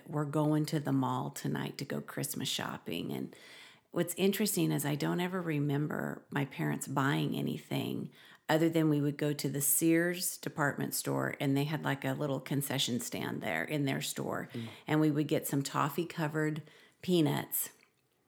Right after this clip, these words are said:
Speaker 1: and share those as we walked down the mall. But the biggest thing was running into people
Speaker 2: Mm.
Speaker 1: that you hadn't seen all year, but you knew you'd run into 'em when you were out Christmas shopping.
Speaker 2: Yeah.
Speaker 1: So there was a lot of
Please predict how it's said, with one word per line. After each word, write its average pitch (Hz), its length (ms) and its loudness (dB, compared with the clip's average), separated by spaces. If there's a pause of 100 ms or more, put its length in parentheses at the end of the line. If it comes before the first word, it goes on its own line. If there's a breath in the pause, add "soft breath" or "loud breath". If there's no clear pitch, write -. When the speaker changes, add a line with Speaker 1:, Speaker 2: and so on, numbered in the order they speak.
(540)
Speaker 1:
and 165 180 6
share 170 320 8
those 147 240 4
as 156 180 4
we 165 100 6
walked 160 340 4
down 151 180 4
the 147 80 4
mall. 170 280 2
But - 180 -4
the 147 80 -6
biggest 165 360 2
thing 160 200 2
was 147 180 0
running 160 440 2
into 175 300 -2
people 120 600 -4 (220 loud breath)
Speaker 2:
Mm. 113 280 -6 (240)
Speaker 1:
that 143 500 4 (360)
you 160 120 2
hadn't 165 380 2
seen 196 560 2
all 131 180 0
year, 143 240 -2
but 131 240 -4
you 156 80 0
knew 151 180 4
you'd 151 220 2
run 147 220 2
into 156 260 0
'em 147 80 -2
when 135 140 -2
you 151 80 -4
were 147 160 -2
out - 200 0
Christmas - 340 -4
shopping. - 540 -6
Speaker 2:
Yeah. - 60 -12 (400 loud breath)
Speaker 1:
So - 160 -2
there 151 160 4
was 147 160 0
a 151 60 2
lot 139 260 0
of 143 140 -2